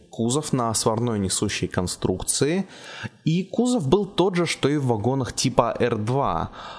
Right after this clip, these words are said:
А, различалось лишь, а, только рас-, расположение установки электрического оборудования, специфического для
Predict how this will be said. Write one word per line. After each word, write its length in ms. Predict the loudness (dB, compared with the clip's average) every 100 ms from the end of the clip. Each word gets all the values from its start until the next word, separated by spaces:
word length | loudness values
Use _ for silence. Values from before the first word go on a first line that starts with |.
| -2
А, 420 | 0 2 2 2
различалось 600 | 2 0 2 2 2 2
лишь, 460 | 0 0 0 -2 0
а, 240 | 0 2 0
только 480 | 0 0 0 0
рас-, 160 | 0 -2
расположение 600 | -2 -2 0 0 2 0
установки 1200 | -2 0 0 0 -2 -4 -12 -4 0 2 2 2
электрического 720 | 0 0 0 0 -2 0 0 2
оборудования, 800 | 2 2 2 2 0 -2 -6 -14 -20 -20 _ _ _
специфического 760 | -6 -2 0 0 0 2 2 2
для 220 | 2